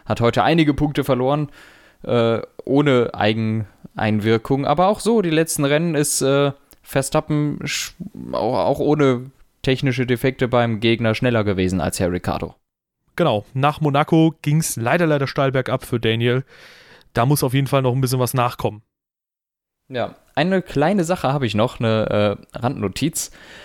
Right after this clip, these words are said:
Speaker 1: Der Frontflügel, der heute auf Alonsos Auto war, Achtung, ist vom zweitausendsiebzehner Auto. Nicht die Nasenkonstruktion, aber der Frontflügel.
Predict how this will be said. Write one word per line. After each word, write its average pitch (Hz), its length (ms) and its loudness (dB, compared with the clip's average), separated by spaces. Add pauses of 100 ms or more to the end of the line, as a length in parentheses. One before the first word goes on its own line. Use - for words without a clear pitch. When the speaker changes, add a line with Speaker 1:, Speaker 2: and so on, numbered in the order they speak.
(560)
Speaker 1:
Der 165 160 4
Frontflügel, 175 680 -2
der 151 160 2
heute 160 260 2
auf 151 140 0
Alonsos 170 560 2
Auto 135 340 0
war, 107 320 0 (840)
Achtung, - 580 -2 (140)
ist - 160 0
vom 131 200 -2
zweitausendsiebzehner 107 1000 0
Auto. - 320 -8 (2250)
Nicht 160 320 -2
die 151 80 2
Nasenkonstruktion, 160 1300 0
aber 147 200 2
der 151 120 2
Frontflügel. 101 680 -4